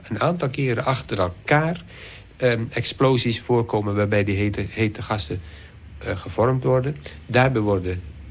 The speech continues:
stralingen uitgezonden, de zogenaamde gammastraling, straling van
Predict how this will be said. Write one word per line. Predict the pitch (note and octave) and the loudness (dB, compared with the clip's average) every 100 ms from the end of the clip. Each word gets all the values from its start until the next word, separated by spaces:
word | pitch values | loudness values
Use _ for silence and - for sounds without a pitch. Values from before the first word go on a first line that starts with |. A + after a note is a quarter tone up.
| - | -10
stralingen | - - A2 B2+ D#3+ B2 A#2+ | -10 -4 2 4 6 4 4
uitgezonden, | G#2+ G2+ - G2 G2+ F#2+ G2 C3 | 0 -2 -6 -4 -2 -2 -4 -4
de | A2 | -4
zogenaamde | F#2+ G#2 G2+ F2 F2+ | 0 0 0 -2 -6
gammastraling, | - C3 C#3 G#2 - G#2+ G2 G2+ B2+ - - - | 0 2 2 -2 -2 0 0 0 -4 -6 -14 -14
straling | - - A#2+ A#2+ G#2+ G2+ | -12 -4 0 2 0 0
van | G#2 A2+ | -2 -2